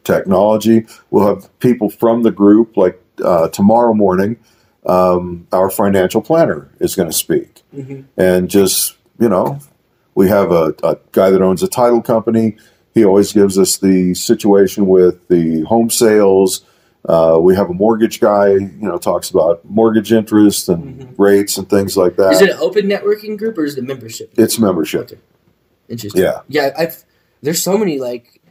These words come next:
Speaker 2: networking, like,
Speaker 1: Oh, yeah.
Speaker 2: like, groups out there. I've,
Speaker 1: There's a
Speaker 2: I've,
Speaker 1: bunch of 'em around.
Speaker 2: I just learned about the whole realm recently.
Speaker 1: Yeah.
Speaker 2: But it's, it's cool.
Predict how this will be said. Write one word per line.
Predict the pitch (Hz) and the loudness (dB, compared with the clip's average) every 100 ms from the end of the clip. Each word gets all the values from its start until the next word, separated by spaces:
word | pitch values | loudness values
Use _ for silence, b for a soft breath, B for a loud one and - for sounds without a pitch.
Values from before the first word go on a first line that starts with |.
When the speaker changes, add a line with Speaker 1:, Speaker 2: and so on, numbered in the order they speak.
| _ _ _ 123 | _ _ _ -20
Speaker 2:
networking, | 127 - 117 - 117 101 _ _ | -18 -18 -18 -14 -12 -12 _ _
like, | - | -6
Speaker 1:
Oh, | 127 208 | 0 2
yeah. | 135 175 - | 2 2 -4
Speaker 2:
like, | - 113 | -8 -18
groups | - 123 139 | -8 -8 -8
out | 120 131 | -8 -8
there. | 110 107 | -8 -8
I've, | 101 | -2
Speaker 1:
There's | 135 175 | 0 0
a | |
Speaker 2:
I've, | |
Speaker 1:
bunch | 160 165 190 | -2 -2 -2
of | 180 | -2
'em | |
around. | 160 156 | -2 -4
Speaker 2:
I | 127 | -6
just | 151 147 | -6 -6
learned | 135 143 143 131 | -4 -4 -4 -6
about | 135 135 | -6 -6
the | - | -6
whole | 139 120 | -6 -4
realm | 127 123 | -6 -6
recently. | 127 - 101 98 98 | -10 -12 -14 -8 2
Speaker 1:
Yeah. | 127 131 82 - | 4 4 0 -8
Speaker 2:
But | 113 | -14
it's, | 117 - | -14 -14
it's | 113 | -18
cool. | - 143 120 | -10 -6 -6